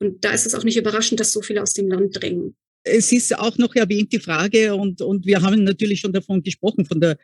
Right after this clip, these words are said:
Speaker 2: schlechten Wirtschaftslage. Aber, äh, es kommen ja auch die dazu, eben die, die nicht höher gebildeten Schichten, aber einfach die verarmten Schichten,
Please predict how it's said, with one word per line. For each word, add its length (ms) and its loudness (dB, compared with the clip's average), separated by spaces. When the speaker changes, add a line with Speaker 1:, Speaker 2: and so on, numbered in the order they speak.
Speaker 2:
schlechten 340 2
Wirtschaftslage. 920 0
Aber, 500 2
äh, 300 -4
es 200 -2
kommen 280 4
ja 100 0
auch 220 -6
die 180 0
dazu, 440 0
eben 280 -2
die, 400 2
die 60 4
nicht 280 4
höher 200 2
gebildeten 500 -2
Schichten, 380 -2
aber 180 4
einfach 300 0
die 120 -6
verarmten 520 -4
Schichten, 520 -4